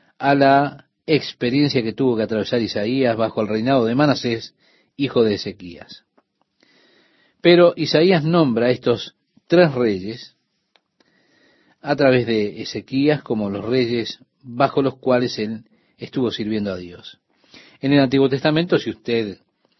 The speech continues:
eh, vuelve atrás a las Crónicas, al segundo libro de Crónicas, comenzando en el capítulo veintiséis hasta el capítulo treinta y dos,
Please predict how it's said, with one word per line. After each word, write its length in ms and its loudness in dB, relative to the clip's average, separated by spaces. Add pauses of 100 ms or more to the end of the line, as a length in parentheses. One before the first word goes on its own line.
(460)
eh, 140 -8
vuelve 280 6
atrás 260 0
a 60 0
las 120 -4
Crónicas, 560 2
al 120 -6
segundo 380 -4
libro 220 -2
de 100 -4
Crónicas, 640 -4 (720)
comenzando 520 2
en 60 0
el 40 -4
capítulo 480 0
veintiséis 720 2
hasta 220 -4
el 120 -12
capítulo 440 -8
treinta 320 0
y 60 2
dos, 360 0